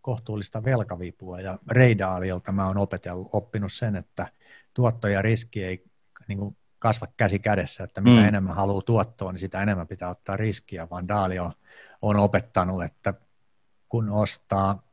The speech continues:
Speaker 1: tunnistaa matalan riskin osakkeita ja käyttää niissä kohtuullista velkavipua, niin voi saada ihan erinäköisiä tuottoja matalalla riskillä silti.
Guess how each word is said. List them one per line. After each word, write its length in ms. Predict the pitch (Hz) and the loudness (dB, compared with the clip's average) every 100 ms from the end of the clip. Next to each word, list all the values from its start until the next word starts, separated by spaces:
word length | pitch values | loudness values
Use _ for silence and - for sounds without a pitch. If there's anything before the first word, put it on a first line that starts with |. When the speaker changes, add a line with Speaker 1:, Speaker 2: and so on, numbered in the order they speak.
| _ _ _ | _ _ _
Speaker 1:
tunnistaa 640 | 127 110 101 - 107 107 - _ _ - | 6 6 4 0 2 2 -4 _ _ -2
matalan 600 | 123 131 117 107 101 95 | -2 2 2 2 0 0
riskin 540 | 104 104 - 113 107 | -2 -2 -4 -4 0
osakkeita 760 | 110 113 113 - 92 90 95 95 - 101 | 2 0 0 -6 -8 -6 -6 -8 -8 -8
ja 120 | 95 _ _ _ | -8 _ _ _
käyttää 420 | 98 92 - 98 | -8 -6 -4 0
niissä 380 | 107 98 - 90 _ _ _ _ | 0 -2 -6 -10 _ _ _ _
kohtuullista 760 | 127 123 - 104 95 87 107 | 4 4 0 -2 -2 -6 0
velkavipua, 720 | 117 120 98 80 82 - 80 _ _ _ _ - | 4 4 4 -4 -6 -18 -20 _ _ _ _ -16
niin 120 | 98 | -12
voi 160 | 95 | -10
saada 300 | 92 92 95 98 | -6 -4 -4 -4
ihan 240 | 104 95 104 | -2 0 0
erinäköisiä 640 | 101 104 107 110 98 95 | 0 0 2 0 0 -2
tuottoja 640 | - 92 80 _ 87 87 80 _ _ _ - | -4 -6 -6 _ -8 -6 -8 _ _ _ -4
matalalla 580 | 95 90 80 82 87 | -2 -2 -4 -4 -2
riskillä 500 | 92 98 - 101 87 | -2 -2 -4 -6 -4
silti. 400 | 80 95 73 - | -2 -2 -4 -14